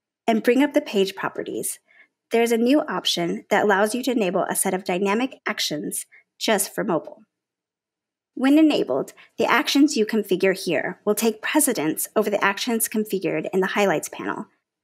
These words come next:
allowing you to configure a different set of actions specifically just for mobile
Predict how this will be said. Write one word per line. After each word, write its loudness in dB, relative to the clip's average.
allowing 4
you 4
to -8
configure -2
a -4
different -2
set -4
of -6
actions -4
specifically -2
just 0
for 2
mobile 0